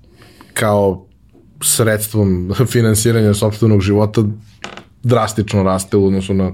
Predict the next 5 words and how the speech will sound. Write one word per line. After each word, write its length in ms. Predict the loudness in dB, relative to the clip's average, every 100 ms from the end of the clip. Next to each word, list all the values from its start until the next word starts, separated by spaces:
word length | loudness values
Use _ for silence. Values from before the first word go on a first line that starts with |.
| -6
neki 260 | -10 -8
period 300 | -4 -2 -2
pre 160 | -2 -6
toga. 240 | -4 -14 -14 -18 -16 -14 -14 -14 -18 -12
A, 500 | -6 -2 0 -2 -4